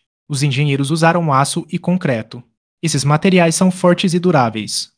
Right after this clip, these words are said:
Quem projetou a ponte Vasco da Gama? Um engenheiro chamado Antônio, junto com uma equipe, projetou a ponte.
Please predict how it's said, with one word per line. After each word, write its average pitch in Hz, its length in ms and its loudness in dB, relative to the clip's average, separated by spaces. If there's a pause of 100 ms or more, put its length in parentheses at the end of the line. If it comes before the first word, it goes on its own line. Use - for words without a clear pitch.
(220)
Quem 254 140 -4
projetou 185 400 2
a 170 40 2
ponte 170 260 -2
Vasco 131 280 -2
da 127 120 -2
Gama? 127 460 -4 (340)
Um 180 80 2
engenheiro 175 400 4
chamado 135 380 0
Antônio, 127 540 0 (120)
junto 175 260 0
com 175 100 -4
uma 170 120 0
equipe, 123 360 -4
projetou 175 540 0
a 143 40 0
ponte. 123 520 -6